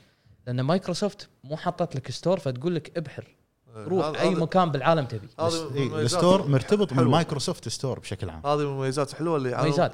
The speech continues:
Speaker 1: يعني،
Speaker 2: يعانون منها
Speaker 1: يعني،
Speaker 2: أهل البلاي
Speaker 1: يعني
Speaker 2: ستيشن.
Speaker 1: واتش دوجز، واتش دوجز <coughs> شريتها أمس واليوم شريت فالهالا. لعبة جديدة توها نازلة.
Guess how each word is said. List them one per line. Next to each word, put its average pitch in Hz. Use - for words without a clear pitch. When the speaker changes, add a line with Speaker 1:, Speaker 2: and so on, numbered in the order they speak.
Speaker 1:
يعني، -
Speaker 2:
يعانون 139
منها 127
Speaker 1:
يعني، 117
Speaker 2:
أهل -
البلاي 113
Speaker 1:
يعني 123
Speaker 2:
ستيشن. 135
Speaker 1:
واتش 156
دوجز، -
واتش 120
دوجز 113
<coughs> -
شريتها 139
أمس -
واليوم 139
شريت 143
فالهالا. 123
لعبة 151
جديدة 127
توها 131
نازلة. 113